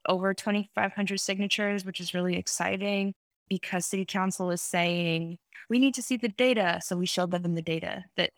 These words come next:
ShotSpotter doesn't work. And they said, "Oh, well, we need to hear from our constituents." So we are showing <laughs> them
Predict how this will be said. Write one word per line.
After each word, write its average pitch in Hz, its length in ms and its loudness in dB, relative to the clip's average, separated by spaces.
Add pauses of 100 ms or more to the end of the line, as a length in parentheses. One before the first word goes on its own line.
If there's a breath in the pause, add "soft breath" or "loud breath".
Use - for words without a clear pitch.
(100)
ShotSpotter 165 460 0
doesn't 170 260 -2
work. 156 220 -2
And 165 100 -4
they 170 60 -2
said, 170 200 -4
"Oh, 220 140 4
well, 196 180 0
we 220 120 0
need 254 160 0
to 233 80 -2
hear 220 260 -2
from 202 200 -2
our 196 80 2
constituents." - 760 -4 (240 loud breath)
So 190 160 4
we 202 120 4
are 190 80 4
showing 185 480 2
<laughs> - 40 -2
them 165 320 0